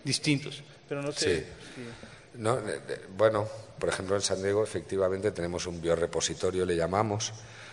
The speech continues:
Speaker 2: También nos estamos metiendo con la lactancia hoy en día y con, con, eh,
Speaker 1: Ajá.
Speaker 2: tomar muestras de leche, pero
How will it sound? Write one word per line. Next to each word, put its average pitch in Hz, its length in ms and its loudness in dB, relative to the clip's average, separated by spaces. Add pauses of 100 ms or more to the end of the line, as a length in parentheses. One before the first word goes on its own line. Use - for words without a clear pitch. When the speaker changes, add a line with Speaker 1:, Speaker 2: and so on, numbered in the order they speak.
(140)
Speaker 2:
También 82 340 4
nos 90 120 2
estamos 87 300 2
metiendo 87 340 0
con 85 140 2
la 80 80 4
lactancia 95 580 2
hoy 85 120 2
en 82 120 -4
día 92 320 -2
y 87 40 -4
con, 78 300 -6 (180)
con, 78 260 -10
eh, 76 260 -10 (220)
Speaker 1:
Ajá. 123 380 -4
Speaker 2:
tomar 87 280 4
muestras 90 360 2
de 90 100 2
leche, 95 240 0
pero 95 280 4